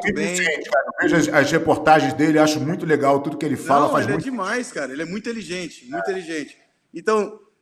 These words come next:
Speaker 1: foi o único cara que eu recrutei, entendeu? Então as pessoas, "Ah, então agora, né,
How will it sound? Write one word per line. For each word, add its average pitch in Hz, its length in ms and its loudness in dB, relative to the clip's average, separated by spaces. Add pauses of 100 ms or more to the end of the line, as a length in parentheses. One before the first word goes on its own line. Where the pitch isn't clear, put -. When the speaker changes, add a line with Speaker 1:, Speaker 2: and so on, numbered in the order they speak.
(160)
Speaker 1:
foi 233 160 2
o 226 40 6
único 269 240 4
cara 233 200 2
que - 80 -8
eu 208 40 0
recrutei, 185 560 -6 (360)
entendeu? 139 240 -10
Então 160 160 -6
as 180 140 -4
pessoas, 185 360 -8
"Ah, 190 380 -12
então 185 200 -8
agora, 190 300 -4 (440)
né, 165 340 -6